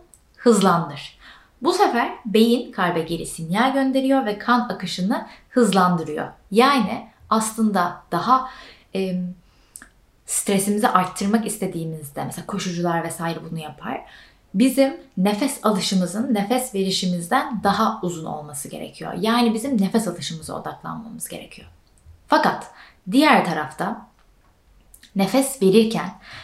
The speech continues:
o diyaframımız böyle olmuştu ya, bu sefer böyle yukarı çıkıyor. Yani normal haline dönüyor. Nefes verdiğimizde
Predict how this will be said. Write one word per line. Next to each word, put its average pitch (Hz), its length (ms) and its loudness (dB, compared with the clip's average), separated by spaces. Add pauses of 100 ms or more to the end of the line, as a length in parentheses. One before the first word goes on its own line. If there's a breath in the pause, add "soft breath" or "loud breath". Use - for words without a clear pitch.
(380 loud breath)
o 202 340 2
diyaframımız 196 920 2 (120)
böyle 165 360 -2
olmuştu 170 420 -2
ya, 262 340 2 (1200 soft breath)
bu 226 180 2
sefer 254 600 2 (1300)
böyle 262 220 8
yukarı 226 320 6
çıkıyor. - 320 -6 (400)
Yani 190 520 0
normal 196 260 6
haline 165 340 -6
dönüyor. 170 300 -12 (100)
Nefes 196 560 -2 (340)
verdiğimizde 190 1080 2